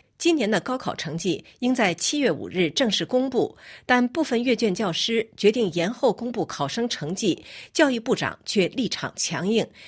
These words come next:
引发了一场危机。这是今天出版的《费加罗报》和《解放报》关注的焦点。《回声报》聚焦的主题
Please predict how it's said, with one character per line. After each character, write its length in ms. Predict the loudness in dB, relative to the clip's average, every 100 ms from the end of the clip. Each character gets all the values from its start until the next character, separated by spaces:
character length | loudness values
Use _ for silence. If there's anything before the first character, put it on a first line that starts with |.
| -6
引 140 | 0 2
发 160 | 2
了 60 | 0
一 80 | 0
场 240 | -2 -2
危 140 | -2
机。 340 | -2 0 -2 -4 _ _ _ -20 -4
这 100 | 0
是 100 | 2
今 160 | 2 0
天 160 | -2
出 140 | -4 -2
版 160 | -2
的 80 | -2
《费 140 | -2 -2
加 140 | 0
罗 120 | -2
报》 240 | -2 0 -2 -2
和 140 | -4
《解 160 | -2 -4
放 160 | -4
报》 160 | -2 -2 0
关 160 | -2
注 80 | -2
的 140 | -4
焦 200 | -2 -2
点。 200 | 0 -2 -4 _ _ -20 -20 -20
《回 180 | 0 2
声 220 | 2 2
报》 160 | 2 0
聚 140 | 0
焦 140 | -2 0
的 100 | -2
主 180 | -4 -10
题 400 | -6 0 -2